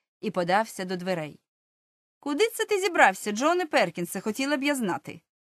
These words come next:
роздратованим тоном спитала Кеті. «Думаю, заглянути до Мак Клоскі»,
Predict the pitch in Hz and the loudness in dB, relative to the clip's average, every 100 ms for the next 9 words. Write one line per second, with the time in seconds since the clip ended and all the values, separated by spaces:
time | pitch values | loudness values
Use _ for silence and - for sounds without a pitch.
0 | _ - 165 160 165 170 - 165 160 147 | _ -10 -8 -6 -6 -6 -6 -8 -6 -4
1 | 147 - 196 277 262 233 - - 165 156 | -4 -4 -2 -2 -2 -4 -10 -14 -8 -4
2 | 170 170 - 165 156 - - _ _ _ | -4 -6 -8 -12 -12 -16 -20 _ _ _
3 | _ _ _ _ _ _ _ - 160 185 | _ _ _ _ _ _ _ -16 -14 -10
4 | 226 381 508 508 453 440 440 415 311 262 | -4 -4 -2 -6 -6 -4 -4 -6 0 0
5 | 254 233 240 254 269 240 240 220 208 220 | 4 4 4 2 -4 0 2 4 4 4
6 | - - 302 339 415 - - - 151 | -2 -8 -2 0 -2 -4 -12 -14 -16